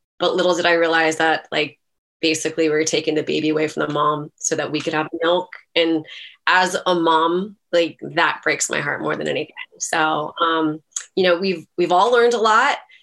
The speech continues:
Um, it's definitely been probably one of the biggest challenges in our household.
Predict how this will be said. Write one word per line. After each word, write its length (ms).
Um, 580
it's 180
definitely 380
been 320
probably 300
one 140
of 40
the 80
biggest 280
challenges 480
in 40
our 100
household. 580